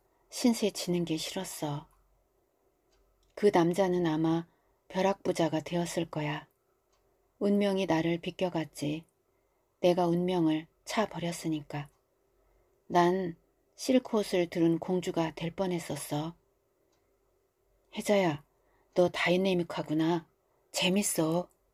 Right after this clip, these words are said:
혜자는 대학 이 학년 여름방학 때 취직을 했다. 화랑에서 파트타임으로 하는 아르바이트는 등록금에는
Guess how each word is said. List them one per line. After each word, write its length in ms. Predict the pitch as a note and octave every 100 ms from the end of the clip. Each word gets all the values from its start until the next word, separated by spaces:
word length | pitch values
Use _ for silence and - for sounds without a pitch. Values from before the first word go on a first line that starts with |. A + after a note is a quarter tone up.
| _ _ _ _ _ _ _ _ _ _ _ _ -
혜자는 540 | A3 G#3 F#3+ F#3 F#3 -
대학 340 | G3 F#3+ F#3+ -
이 140 | F#3+
학년 400 | F#3 F3+ F3 E3 - -
여름방학 640 | F3+ F#3 F#3 F3+ E3 E3+
때 220 | - E3 E3 _ _ _ -
취직을 420 | A#3+ A3 G#3 F#3
했다. 440 | D#3 - D#3 D3+ - _ _ _ _ _ _ _
화랑에서 720 | - A#3 A3 G3+ F#3 - F3+ -
파트타임으로 920 | A3 - G#3 - F#3+ F3 E3+ E3+ E3+
하는 340 | E3+ G3 F#3+ F3+
아르바이트는 840 | F3 F3+ F3 E3+ - E3+ D#3+ E3 - _ _ _ _ _
등록금에는 1000 | - G3 G3 - F3+ F3 E3+ E3 E3 E3